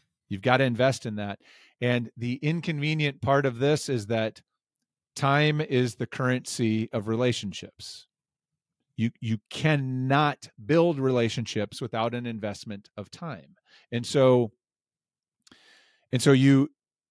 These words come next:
you have to make time. So t-, you make time, regular one-on-one meetings. Ideally, I would say in most circumstances,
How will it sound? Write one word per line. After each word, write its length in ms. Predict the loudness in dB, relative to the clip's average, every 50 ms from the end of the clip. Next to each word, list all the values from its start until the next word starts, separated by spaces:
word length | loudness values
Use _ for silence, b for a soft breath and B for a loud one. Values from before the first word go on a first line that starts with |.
| _
you 160 | 0 2 2 4
have 200 | 6 4 4 4
to 80 | 0 -4
make 180 | -4 -4 -4
time. 260 | -6 -8 -8 -8 -8
So 160 | -8 -6 -6 -6
t-, 160 | -6 -8 -10
you 140 | -6 -6 -2
make 220 | -2 -2 -2 -2
time, 500 | -2 -2 0 2 2 0 0 -4 -8 -14 -18 _
regular 460 | _ -4 -2 -2 0 2 2 2 2 2
one-on-one 540 | 0 0 -2 -2 -2 -2 -2 -2 -4 -2
meetings. 500 | -2 -2 -2 -2 -2 -4 -6 -8 -12 -16 b b b b b b b b b b b _
Ideally, 760 | -2 -2 -2 0 2 6 6 8 8 8 6 4 4 2 2
I 140 | 2 0 0
would 160 | 0 0 -4
say 480 | -2 0 2 2 2 2 0 0 -2 -4 _
in 180 | -4 -4 -2
most 300 | 2 4 4 4 4 4
circumstances, 1080 | 0 -2 -2 -2 -4 -6 -8 -6 -6 -4 -4 -4 -4 -4 -6 -6 -6 -8 -12 -14 -16 -20